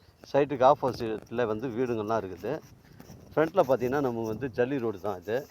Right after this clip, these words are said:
ஒரு விவசாய பயன்பாட்டு இருக்குது. தரமான சைட்டு. இது ஒரு புஞ்சை இடங்க. இது ரெண்டு ஏக்கர் ஐம்பது சென்ட்டு. ஒரு சென்டின் விலை இருபத்தஞ்சாயிரம் ரூபா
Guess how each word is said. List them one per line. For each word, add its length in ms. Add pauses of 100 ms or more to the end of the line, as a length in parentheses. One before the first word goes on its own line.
ஒரு 160
விவசாய 400
பயன்பாட்டு 400
இருக்குது. 280 (520)
தரமான 340 (120)
சைட்டு. 280 (100)
இது 100 (120)
ஒரு 180
புஞ்சை 320
இடங்க. 300
இது 160 (640)
ரெண்டு 300
ஏக்கர் 320
ஐம்பது 300
சென்ட்டு. 280 (160)
ஒரு 220
சென்டின் 340
விலை 160 (840)
இருபத்தஞ்சாயிரம் 600
ரூபா 120